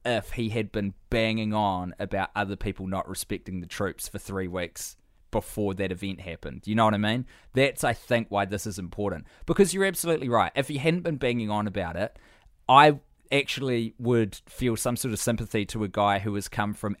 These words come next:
outside the Washington machinery, who's not used to being around military institutions, who doesn't understand these ceremonies and doesn't have an experience of them, uh, being caught out by things like that happening that he's not aware of and how he's supposed to behave.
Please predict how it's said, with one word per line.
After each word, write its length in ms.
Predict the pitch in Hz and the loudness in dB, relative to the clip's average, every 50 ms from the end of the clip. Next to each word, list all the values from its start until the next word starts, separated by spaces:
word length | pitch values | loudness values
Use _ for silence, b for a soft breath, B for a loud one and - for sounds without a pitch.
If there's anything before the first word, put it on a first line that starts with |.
| _ 117 | _ 0
outside 540 | 120 127 123 - - - 117 104 101 98 | 0 0 0 -2 -2 0 0 2 0 0
the 80 | - 104 | -2 -4
Washington 680 | 95 98 101 - - 104 98 - 107 101 95 92 92 - | -2 -2 -4 -2 -4 -6 -6 -6 -6 -4 -4 -6 -8 -8
machinery, 760 | - 101 101 101 - - 104 98 98 95 92 85 80 85 92 b b b b b | -6 -6 -6 -4 -2 -2 -2 0 -2 -2 -2 -4 -6 -6 -8 b b b b b
who's 160 | 120 113 98 | 0 0 2
not 200 | 117 117 113 113 | 0 0 -2 -2
used 360 | 101 101 113 123 120 - - | -2 2 4 4 4 2 0
to 60 | - 117 | -2 -2
being 380 | 90 - 110 104 107 107 107 | 0 2 2 4 4 2 0
around 440 | 104 101 101 98 95 95 92 90 101 - - | 0 0 2 2 2 0 -2 -4 -8 -8 -6
military 680 | 104 104 101 98 - - - 110 98 95 90 90 92 - - | -2 -2 -2 -2 -4 -4 -4 -4 -2 -2 -4 -6 -8 -6 -6
institutions, 840 | 110 107 - - 101 - - 107 98 95 - 95 87 85 87 - b b b b b | -6 -6 -6 -8 -8 -2 0 0 0 0 0 -2 -2 -4 -6 -8 b b b b b
who 120 | - 113 | 0 0
doesn't 380 | 107 - 117 113 113 104 123 113 | 2 4 6 6 6 4 2 2
understand 520 | 107 107 98 95 - - 104 101 101 101 | 0 0 -2 -4 -2 -2 0 0 0 -2
these 160 | 98 98 98 - | -2 -4 -4 -4
ceremonies 520 | - 101 98 95 95 92 90 92 90 - | -4 -4 -2 -2 -2 -2 -2 -4 -4 -6
and 80 | 95 - | -4 -2
doesn't 240 | 104 101 87 95 | -4 -4 -4 -2
have 160 | 92 107 101 92 | -2 -2 -2 -2
an 80 | 95 | -4
experience 640 | 95 - - - - 101 98 101 101 95 90 - - | -6 -8 -8 -6 -2 -2 0 0 -2 -4 -4 -2 -2
of 180 | 98 85 82 - | -2 -2 -4 -6
them, 320 | 92 85 76 73 85 104 b b b b b b b b _ | -8 -8 -6 -8 -10 -12 b b b b b b b b _
uh, 360 | 104 101 98 92 92 92 90 - - 117 - | 4 6 6 6 6 4 2 0 -2 0 4
being 260 | 147 147 139 131 120 | 6 6 6 6 2
caught 260 | - - - 123 120 | -2 -2 -2 0 2
out 240 | 113 104 92 85 - | 2 2 2 0 0
by 160 | - 113 101 | 0 0 0
things 380 | 95 - - 107 98 95 - - | 0 0 -2 -2 -2 -2 -4 -4
like 180 | 101 90 - 101 | -4 -4 -2 -2
that 160 | 101 92 - | -2 -2 -2
happening 440 | - - 113 110 - - 98 90 90 | -2 -2 -2 -2 -2 -4 -4 -4 -2
that 160 | 92 87 69 | -4 -4 -2
he's 200 | - 107 98 92 | -2 -2 -2 0
not 120 | 107 98 98 | -2 -2 -2
aware 300 | 92 90 98 98 95 90 | -2 -2 -2 -2 -2 -2
of 100 | 90 90 | -4 -6
and 80 | 90 85 | -6 -4
how 180 | 101 95 90 | -4 -2 -2
he's 100 | 92 87 | -2 -4
supposed 280 | - - 104 92 - - | -2 -2 -2 -2 -2 -4
to 60 | 95 | -6
behave. 500 | 90 85 92 95 90 80 76 - - - | -6 -2 -2 -2 -2 -2 -4 -8 -10 -16